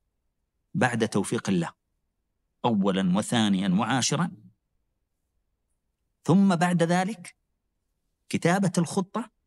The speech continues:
استطعت الانتقال إلى جامعة الملك عبد العزيز عام ألف وأربعمية وواحد وثلاثين،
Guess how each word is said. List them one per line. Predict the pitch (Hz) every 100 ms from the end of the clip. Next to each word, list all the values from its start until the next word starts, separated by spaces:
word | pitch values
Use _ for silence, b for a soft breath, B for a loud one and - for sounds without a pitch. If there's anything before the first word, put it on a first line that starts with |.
| _ _ _ -
استطعت | - 113 143 110
الانتقال | 107 101 101 113 98
إلى | 92
جامعة | 101 117 95 98
الملك | 101 101 92
عبد | 90
العزيز | 90 104 90
عام | 92 110
ألف | 113 101
وأربعمية | 101 98 110
وواحد | 104 139 196 180
وثلاثين، | 139 110 110 123 87